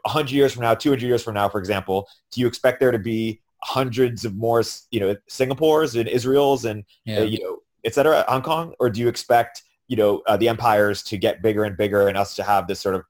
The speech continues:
Speaker 1: co-, common identity?
Speaker 2: I wouldn't dare make any prediction about a hundred years from now, not a single one, um, other than that we'll be more interconnected and,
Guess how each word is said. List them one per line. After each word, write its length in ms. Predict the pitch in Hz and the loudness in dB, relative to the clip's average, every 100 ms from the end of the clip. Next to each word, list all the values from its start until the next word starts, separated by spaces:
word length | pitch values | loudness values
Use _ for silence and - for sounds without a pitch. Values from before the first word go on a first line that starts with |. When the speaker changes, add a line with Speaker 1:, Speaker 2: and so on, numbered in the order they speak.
| - | -16
Speaker 1:
co-, 80 | - - _ | -16 -16 _
common 340 | - 110 101 98 | -6 -4 -4 -2
identity? 540 | 92 98 85 82 76 _ _ _ _ _ _ - | -2 -4 -6 -10 -12 _ _ _ _ _ _ -4
Speaker 2:
I 140 | 160 | 0
wouldn't 320 | 240 214 139 | 2 4 2
dare 240 | 160 175 156 | 2 2 2
make 200 | 131 - | 0 -2
any 220 | 147 151 | -2 -2
prediction 380 | - 117 - 110 | -2 -4 -2 -4
about 120 | 107 | -2
a 40 | |
hundred 200 | 110 107 | -4 -4
years 140 | 101 95 | -4 -4
from 140 | 104 | -6
now, 60 | 117 | -4
not 200 | 135 131 | -2 -2
a 60 | |
single 500 | - - 131 120 110 | -4 -4 -2 -2 -2
one, 220 | 101 104 113 - _ _ - - | -4 -10 -10 -12 _ _ -12 -4
um, 180 | 117 131 | -2 0
other 220 | 143 147 | 0 2
than 80 | 131 | 0
that 100 | 131 | 0
we'll 80 | 117 | 0
be 140 | 120 | 0
more 340 | 117 120 123 | 0 2 2
interconnected 880 | 117 - 107 104 98 - 101 95 104 110 | 0 -2 -6 -4 -4 -4 -6 -4 -6 -8
and, 340 | 98 95 92 | -8 -8 -12